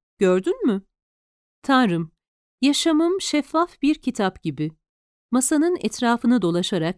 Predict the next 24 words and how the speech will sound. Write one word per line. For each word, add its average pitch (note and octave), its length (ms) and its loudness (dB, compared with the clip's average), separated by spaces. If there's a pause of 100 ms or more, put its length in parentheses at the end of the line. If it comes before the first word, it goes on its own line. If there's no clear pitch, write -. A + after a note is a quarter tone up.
Eve'in A#3+ 340 0
yanına F#3+ 320 2
geldi. D#3 520 -4 (380)
Ama D#4 440 2
soruna C#4+ 680 0
dönecek G3+ 460 0
olursak, A3+ 680 -4 (360)
evet D#4 340 0
sanırım C4+ 580 0 (200)
insanların C#4 640 2
birlikte B3 380 0
yaşaması F#3 680 0
ama A#3+ 320 2 (240)
karşısındakinin C#4+ 1040 0
işine B3+ 420 0
ya A3+ 160 -2
da G#3+ 160 0
hayattaki A#3+ 540 -4
ilgilerine A3 640 0
dair F3 280 2
şeyleri F3+ 420 0
paylaşmaması B3+ 800 -2
mümkün. B3+ 500 -4 (420)
Mesela G3 680 0